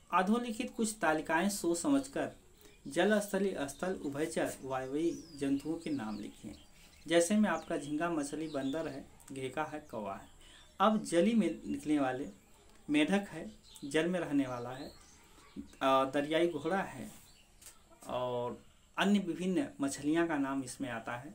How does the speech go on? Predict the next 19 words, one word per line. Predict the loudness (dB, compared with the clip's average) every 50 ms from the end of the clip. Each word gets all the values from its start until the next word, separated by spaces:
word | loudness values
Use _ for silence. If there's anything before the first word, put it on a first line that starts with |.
| -18 -18 -16 -14 -12
जो | -12 -12
जली | -10 -6 -6 -6 -6 -6 -10
है। | -10 -12 -16 -20 -20 -20 -20 -20 -20 -20 -20 -20 -20 -20 -20 -20 -20 -20 -20 -18 -16 -8 -2
वनस्पतियाँ | 0 0 0 0 0 -2 -2 0 2 4 4 4
भी | 4
जाती | 4 2 2 0 -2 -4 -6
हैं | -6 -8 -10 -10 -10
जल | -6 -2 0 0 0 0
में | -2 -6
ही। | -8 -8 -14 -18 -20 -20 _ -20 -20 -20 -20 -20 -20 -20 -20 -20 _ _ _ 2 2
स्थलीय | 2 2 2 0 0 2 2 2
जंतु | 0 0 0 0 0 0 0 -2 -2
हैं, | -2 -2 -4 -2 -2
बंदर | -4 -4 0 2 2 0
है, | 0 -2 -10 -14 -12 -8
भेड़ | -2 2 2 2 2
है, | 0 -4 -8
बकरी | -8 -8 -4 -2 -2 0 -2 -2
है, | -6 -10 -16